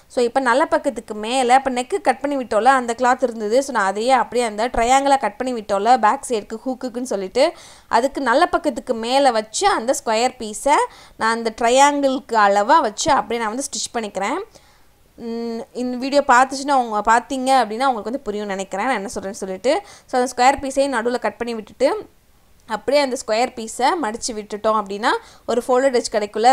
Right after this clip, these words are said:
ராங் சைடுல பார்த்து அப்படியே மடிச்சு விட்டுட்டோம் அப்படின்னா அப்படியே அந்த ஃபோல்டட் எட்ஜில் அப்படியே ஒரு ஸ்டிச்சிங் வந்து போட்டு எடுத்துக்கணும். கரெக்டாக நான் சொல்றதை step by step பண்ணீங்கன்னா ரொம்ப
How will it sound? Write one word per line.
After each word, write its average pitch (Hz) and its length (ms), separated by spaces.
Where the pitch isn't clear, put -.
ராங் 254 220
சைடுல 240 200
பார்த்து 233 300
அப்படியே 220 180
மடிச்சு 202 300
விட்டுட்டோம் 196 320
அப்படின்னா 196 360
அப்படியே 202 300
அந்த 247 200
ஃபோல்டட் 254 540
எட்ஜில் 226 380
அப்படியே 220 200
ஒரு 220 220
ஸ்டிச்சிங் 220 300
வந்து 214 220
போட்டு 214 340
எடுத்துக்கணும். 196 560
கரெக்டாக 240 260
நான் 330 200
சொல்றதை 262 300
step 214 200
by 247 160
step 262 160
பண்ணீங்கன்னா 226 500
ரொம்ப 226 240